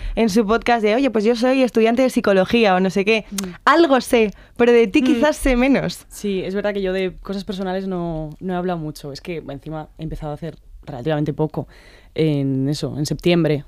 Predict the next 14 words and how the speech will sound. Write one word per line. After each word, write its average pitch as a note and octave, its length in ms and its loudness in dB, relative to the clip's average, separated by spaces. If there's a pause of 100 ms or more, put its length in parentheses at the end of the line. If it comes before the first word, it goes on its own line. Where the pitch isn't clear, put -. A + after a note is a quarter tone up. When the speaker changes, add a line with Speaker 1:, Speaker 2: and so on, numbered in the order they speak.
Speaker 1:
Ujú. F#3 240 -4 (480)
Speaker 2:
Eh, D#3 300 0
entonces, D3+ 580 -2 (440)
eh, E3 680 4
siempre A3 240 4
me A#3 80 4
ha A3+ 40 2
costado G#3 260 2
un F#3 60 0
poco F#3+ 280 2
el, D3+ 460 0
como E3 240 -2
que, E3 100 0
mm, D3+ 160 0